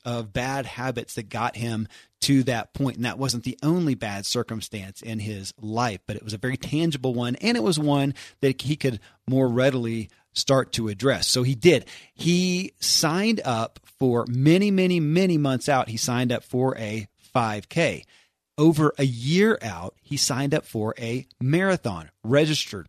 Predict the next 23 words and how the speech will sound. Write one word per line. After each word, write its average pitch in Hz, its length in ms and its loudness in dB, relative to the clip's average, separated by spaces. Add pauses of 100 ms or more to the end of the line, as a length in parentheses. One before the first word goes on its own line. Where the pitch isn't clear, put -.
paid 139 260 -2
his 143 160 -2
money, 127 400 -2
non-refundable. 120 920 -2 (400)
He 151 80 -2
went 165 200 2
further. 180 540 0
He 127 120 -8
got 127 240 -4
the - 80 -2
hotel 143 480 0
room, 82 340 -8
reserved 120 560 0
it. 82 160 -14 (260)
He 139 60 -2
went 165 160 -2
further. 165 380 2
He 123 120 -2
went 147 280 2
and 135 280 -4
bought 120 300 2
the 120 80 -4
plane 143 640 -2